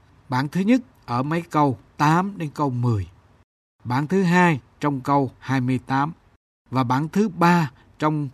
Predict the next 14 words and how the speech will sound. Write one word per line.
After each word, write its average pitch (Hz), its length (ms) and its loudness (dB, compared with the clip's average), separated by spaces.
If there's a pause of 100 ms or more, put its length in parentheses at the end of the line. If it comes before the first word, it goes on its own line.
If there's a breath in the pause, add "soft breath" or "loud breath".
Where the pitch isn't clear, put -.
hai 165 240 0
câu 170 360 2 (140 soft breath)
hai 147 180 -2
mươi 147 240 2
chín 175 280 -2 (140)
và 117 280 -2
ba 117 240 -4
mươi. 117 320 -2 (680)
Bản 143 220 2
liệt 180 220 2
kê 196 140 -2
đầu 160 260 2
tiên 202 340 4 (260 soft breath)
gồm 135 300 0